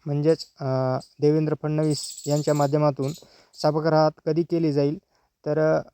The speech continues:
अ, शेतकरी मित्रांनो, येत्या सोळा डिसेंबरला, अ, जे काही हिवाळी अधिवेशन आहे,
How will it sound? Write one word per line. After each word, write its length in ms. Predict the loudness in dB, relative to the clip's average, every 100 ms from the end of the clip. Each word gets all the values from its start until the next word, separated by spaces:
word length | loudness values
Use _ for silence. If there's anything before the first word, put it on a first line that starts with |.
| -14
अ, 60 | -8
शेतकरी 320 | -6 -2 0
मित्रांनो, 440 | 0 -2 -2 0 0
येत्या 220 | 0 0
सोळा 440 | -4 2 4 4
डिसेंबरला, 600 | 2 -2 -2 0 2 0 -2 _ _ _ _ _ -20 -12
अ, 420 | -6 -4 -4 -4 -8 -8 -2
जे 120 | 2
काही 180 | 2 2
हिवाळी 300 | 2 4 4
अधिवेशन 460 | 2 2 0 0
आहे, 240 | 0 -2